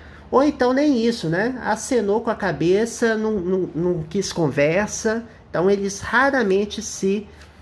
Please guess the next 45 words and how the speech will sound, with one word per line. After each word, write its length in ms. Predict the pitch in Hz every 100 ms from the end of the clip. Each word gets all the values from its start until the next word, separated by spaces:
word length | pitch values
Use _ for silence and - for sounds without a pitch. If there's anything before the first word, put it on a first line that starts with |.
| -
cumprimentaram, 880 | - 180 175 151 123 - 147 196 190
eles 180 | 175 156
raramente 540 | 175 180 180 147 151
se 180 | - -
reconheceram 840 | 147 151 151 143 147 - 117 123 131
em 120 | 139
público. 520 | 156 110 104 - - - - - - - - - - - - - -
Então, 200 | - 359
é 80 | 415
isso, 400 | 185 170 180 165
gente. 680 | 143 107 104 - - - - - - - - - - - - - - -
Deixa 180 | -
eu 40 | 175
ver 100 | 180
se 60 |
tem 100 | 185
mais 180 | 160 147
alguma 320 | 151 147 143
coisa. 400 | 147 180 202 - -
É 140 | 233
isso. 480 | 151 107 - - - - - - - -
Espero 240 | - 175
que 80 | 175
vocês 160 | 165
tenham 160 | 156 147
gostado 500 | 147 139 135 147 170
do 40 |
vídeo 260 | 160 143 139
de 140 | 143
hoje. 520 | 120 110 117 160 240 - - - -
Eu 100 | 160
vou 140 | 160 196
trazer 420 | 196 180 180 160
mais 320 | 156 160 175
palavras 640 | - 165 143 135 131 135 -
relevantes. 440 | 135 127 139 185
Já 120 | 208 220
fazia 320 | 247 233 240
um 80 | 269
tempo 420 | - 180 190 190
que 100 | 190
eu 60 |
não 140 | 170 160
gravava 480 | 156 135 143 139 131
vídeos 760 | 123 135 120 117 113 - -